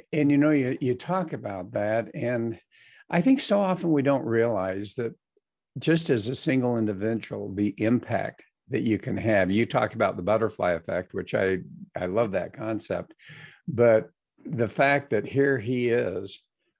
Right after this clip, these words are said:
disabled, can't talk, and yet his spirit and who he was brought about such a sense of love and kindness and inclusion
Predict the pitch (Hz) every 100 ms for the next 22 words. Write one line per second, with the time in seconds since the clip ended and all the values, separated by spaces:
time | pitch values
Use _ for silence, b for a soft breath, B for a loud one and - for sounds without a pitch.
0 | _ _ _ - 135 139 - 101 92 98
1 | - - - 143 160 - - 101 107 -
2 | - _ _ _ _ 131 120 120 120 113
3 | 113 - - 135 123 - - 143 139 110
4 | 101 - _ _ _ _ _ 147 113 117
5 | 127 123 123 117 117 98 92 - - _
6 | B B B B B 127 123 117 113 101
7 | 117 110 113 - - - 135 135 147 131
8 | - 123 110 101 - 104 113 127 143 113
9 | 104 98 - 117 113 107 110 - 123 113
10 | 104 98 107 113 117 113 98